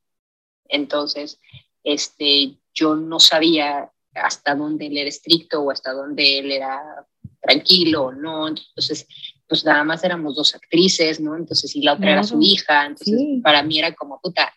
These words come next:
Speaker 1: a mí me traen chinga, qué injusto", ¿no? Este, entonces, eh, pero pues aprendí mucho,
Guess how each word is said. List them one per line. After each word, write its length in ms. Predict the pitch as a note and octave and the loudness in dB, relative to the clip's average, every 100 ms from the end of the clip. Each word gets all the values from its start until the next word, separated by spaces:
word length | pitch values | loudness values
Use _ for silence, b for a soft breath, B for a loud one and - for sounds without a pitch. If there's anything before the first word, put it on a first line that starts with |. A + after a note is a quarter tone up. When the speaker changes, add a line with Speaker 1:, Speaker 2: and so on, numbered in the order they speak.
| - | -6
Speaker 1:
a 100 | - | 0
mí 200 | D#3 E3 | 0 0
me 120 | F#3+ | 0
traen 320 | F3 D3+ C#3 | 2 0 0
chinga, 460 | - G#3+ F#3+ D3+ C#3 | 2 4 4 -2 -4
qué 100 | C#3+ | -6
injusto", 600 | D#3 - B3 - E3+ - b b b | -4 -4 -2 -4 -8 -10 b b b
¿no? 360 | D3+ E3 - - _ _ _ _ | -2 0 -2 -6 _ _ _ _
Este, 800 | D3+ C#3+ - - C#3+ C3 C3 A#2+ | 2 2 0 -4 -2 0 -4 -4
entonces, 800 | D#3+ D#3+ D#3 E3+ D#3+ F#3 F#3 - - | -4 -4 0 0 2 0 -2 -8 -4
eh, 140 | D3 | -4
pero 460 | C#3 E3+ D#3+ D#3+ D3+ | 0 2 2 0 -2
pues 200 | D#3 D3+ | -4 -2
aprendí 480 | D#3 E3 D#3 D3+ F3 | -4 -6 -8 -6 -4
mucho, 580 | A3+ C4 - - F#3 | -2 -2 -4 -8 -8